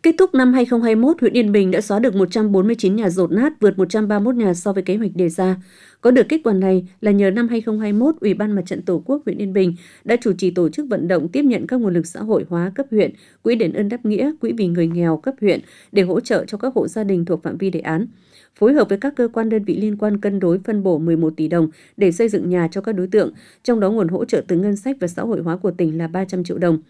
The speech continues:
Ủy ban Mặt trận Tổ quốc tỉnh hỗ trợ ba trăm triệu đồng, xã hội hóa cấp huyện trên tám trăm triệu đồng,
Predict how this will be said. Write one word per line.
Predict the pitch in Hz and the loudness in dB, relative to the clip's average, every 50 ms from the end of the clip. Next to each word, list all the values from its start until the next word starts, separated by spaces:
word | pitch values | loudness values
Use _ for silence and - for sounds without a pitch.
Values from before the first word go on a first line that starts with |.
| _ _ _ _ _ _ _ | _ _ _ _ _ _ _
Ủy | - 233 208 202 | 0 0 0 2
ban | 208 233 233 226 | 0 -2 -2 0
Mặt | 214 196 180 - | -2 -2 -2 -2
trận | 196 - 165 180 | -4 -2 -2 -2
Tổ | 180 175 165 | -2 -2 -2
quốc | - 254 269 269 | -2 -4 -4 -2
tỉnh | 220 185 160 | -2 -2 -2
hỗ | 156 180 - - | -2 -4 -6 -4
trợ | - 220 - | -4 -6 -6
ba | - 196 202 | -4 -6 -6
trăm | 202 202 196 190 | -4 -4 -6 -6
triệu | 185 - - | -6 -6 -4
đồng, | 175 175 165 160 156 - - _ _ _ | 0 0 0 0 0 -4 -20 _ _ _
xã | - - - | -8 -6 -2
hội | 240 254 226 - | 0 0 0 0
hóa | 170 170 170 | 0 -2 -4
cấp | 170 180 277 285 - | -2 -4 -6 -4 0
huyện | 233 214 - 170 | 0 0 0 0
trên | - 214 208 196 190 196 | -4 -2 -2 -2 -2 -4
tám | 175 170 185 208 | -4 -4 -4 -4
trăm | 202 220 190 185 | -4 -4 -6 -4
triệu | - 180 160 | -4 -6 -2
đồng, | 165 175 165 160 | 0 0 0 0